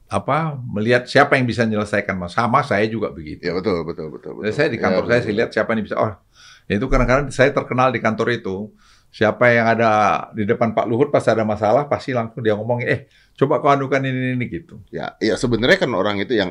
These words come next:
Speaker 2: yang akan diomongin terus ya orang itu karena
Speaker 1: Iya.
Speaker 2: tahu ya, ya, ya.
Speaker 1: Dan tapi kita kan banyak pemimpin tuh merasa bahwa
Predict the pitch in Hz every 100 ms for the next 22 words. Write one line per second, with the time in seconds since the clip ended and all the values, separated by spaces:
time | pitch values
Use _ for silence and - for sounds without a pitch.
0 | - 95 87 98 92 90 87 98 98 95
1 | 120 170 107 80 82 123 95 82 76 160
2 | - 80 78 - 67 - - - - -
3 | - 123 - 180 220 214 208 208 180 180
4 | 160 165 170 165 165 175 165 147 143 175
5 | 143 143